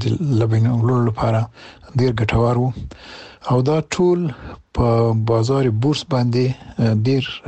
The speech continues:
مثبت اغیز درلودله. په همدې خاطر باندې د نولس سوه یو دېرشمه پورې، آه، څخه تر، آه، تیر کال پورې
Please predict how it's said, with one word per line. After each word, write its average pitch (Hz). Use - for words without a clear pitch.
مثبت 113
اغیز 110
درلودله. 104
په -
همدې 131
خاطر 143
باندې 139
د -
نولس 127
سوه 113
یو 107
دېرشمه 110
پورې، 131
آه، 131
څخه 135
تر، 127
آه، 110
تیر 160
کال 139
پورې 139